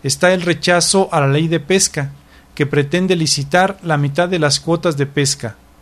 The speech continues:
disposición que es interpretada por los pescadores artesanales como la privatización en favor de los grandes industriales,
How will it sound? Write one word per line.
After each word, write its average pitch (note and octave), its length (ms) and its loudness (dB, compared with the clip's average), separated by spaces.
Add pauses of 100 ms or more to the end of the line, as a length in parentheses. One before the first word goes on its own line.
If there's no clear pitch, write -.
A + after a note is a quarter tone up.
(300)
disposición C#3 800 0
que D3+ 120 0
es C#3+ 140 0
interpretada D3 800 2
por B2 120 -6
los A#2+ 140 -4
pescadores C3+ 540 -2
artesanales D3+ 880 -2 (360)
como G3 220 2
la F#3 140 2
privatización D#3 960 0
en D3 180 -2
favor D3 460 0
de D#3+ 120 0
los C#3+ 160 -2
grandes D#3+ 400 0
industriales, D3 760 -2